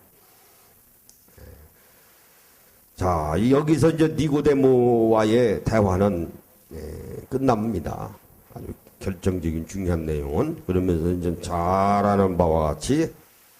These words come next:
십육 절에 우리 잘 알죠?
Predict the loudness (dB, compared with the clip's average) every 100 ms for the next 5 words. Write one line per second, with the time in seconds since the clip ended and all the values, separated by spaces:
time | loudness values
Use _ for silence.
0 | _ -8 -2 2 4 4 2 2 2 2
1 | -4 -10 -20 _ _ _ _ _ _ -20
2 | -12 -12 -12 -8 -4 -4 0 0 0 -4